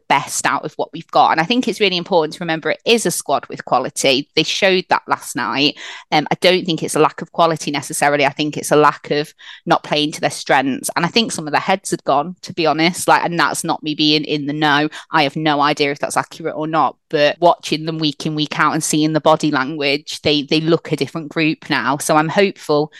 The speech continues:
they can make it over the line. Um, I said at the start of the season I'd have took a top twelve finish and a cup run.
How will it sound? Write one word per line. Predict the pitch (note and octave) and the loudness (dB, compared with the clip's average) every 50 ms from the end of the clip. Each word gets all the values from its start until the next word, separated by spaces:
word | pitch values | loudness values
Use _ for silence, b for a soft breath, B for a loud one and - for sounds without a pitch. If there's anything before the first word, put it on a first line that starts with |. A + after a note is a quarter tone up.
| B B B B | B B B B
they | D#3+ | -6
can | - - D#3 | -4 -4 -2
make | D#3 D3 C#3 - - | -2 -4 -2 -4 -4
it | - | -4
over | D3 D3 C#3+ - C#3+ | -2 -2 -4 -4 -2
the | D3 D3+ | 2 4
line. | D#3+ E3 D#3+ D#3 D#3+ D#3+ D#3+ E3 - B B B B B | 6 6 6 6 6 4 2 0 -4 B B B B B
Um, | E3 D3+ - | -2 0 0
I | D3 D#3+ | 0 0
said | - - E3+ D#3+ | 2 0 0 0
at | - | 0
the | - | -2
start | - - F3 D#3 D#3 E3+ | 0 4 4 4 4 4
of | - | 0
the | D3+ - | -4 -2
season | D#3+ D3 D3 D#3 D#3 C#3+ | -2 -2 -2 -2 -2 -4
I'd | C3+ C#3+ | -4 -4
have | C#3+ _ | -6 _
took | - - E3 D#3 - - _ - - _ D#3+ | -8 -4 -2 -2 -2 -4 _ -16 -12 _ -8
a | - | -8
top | - - A3 F3 - - - | -4 0 -2 -2 -2 -4 -14
twelve | - - D#3 C#3+ C#3+ C#3+ D3 - | -4 0 2 2 2 2 0 -2
finish | - - D3 C#3+ C#3+ C#3+ C#3 - - - | -4 -2 -2 0 0 -2 -4 -6 -6 -4
and | C#3+ C#3+ C#3 | -4 -4 -4
a | D3 | -6
cup | - - B3 - - - | -2 0 0 0 0 2
run. | A3 G#3+ G#3 G3+ G3+ G#3+ | 4 4 6 6 4 2